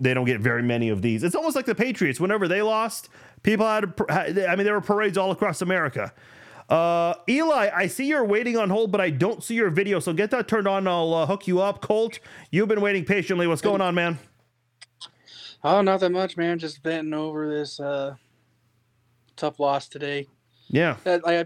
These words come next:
Speaker 2: I telling, I was telling everybody, you know, it, it, it's not the loss. You know, I'm, I'm okay with the L, but just, it's never fun losing to a division rival.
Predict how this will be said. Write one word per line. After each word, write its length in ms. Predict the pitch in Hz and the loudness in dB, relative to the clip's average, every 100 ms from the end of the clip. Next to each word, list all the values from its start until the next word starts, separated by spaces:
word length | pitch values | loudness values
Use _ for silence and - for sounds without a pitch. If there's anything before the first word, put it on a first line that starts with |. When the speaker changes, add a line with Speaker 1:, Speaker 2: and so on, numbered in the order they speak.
| 165 | -2
Speaker 2:
I 60 | |
telling, 360 | 170 175 170 165 | -6 -6 -6 -4
I 60 | 156 | -6
was 100 | 156 | -8
telling 220 | 170 156 | -10 -6
everybody, 380 | 151 147 147 147 | -6 -6 -6 -6
you 100 | 147 | -6
know, 240 | 147 143 | -6 -6
it, 160 | 147 160 175 | -8 -10 -12
it, 180 | 185 _ _ _ | -18 _ _ _
it's 220 | - 165 - | -14 -12 -2
not 220 | 180 175 | 0 0
the 80 | 160 | 0
loss. 500 | 147 147 165 165 - _ _ | 2 4 2 -2 -16 _ _
You 100 | 175 | -8
know, 280 | 156 165 160 | -6 -4 -4
I'm, 160 | 156 | -4
I'm 120 | 147 147 | -6 -6
okay 260 | 147 160 | -8 -10
with 120 | 156 147 | -10 -8
the 100 | 139 | -4
L, 320 | 143 156 151 | -2 -2 -4
but 300 | 143 135 139 | -4 -6 -6
just, 220 | 151 147 _ _ _ _ _ | -10 -10 _ _ _ _ _
it's 120 | - | 0
never 240 | 170 170 | 2 4
fun 260 | 160 160 151 | 2 2 2
losing 300 | 147 139 135 | 0 0 -6
to 140 | 135 135 | -6 -8
a 40 | |
division 460 | 127 123 131 120 120 | -8 -8 -8 -8 -10
rival. 380 | 120 117 110 | -8 -8 -10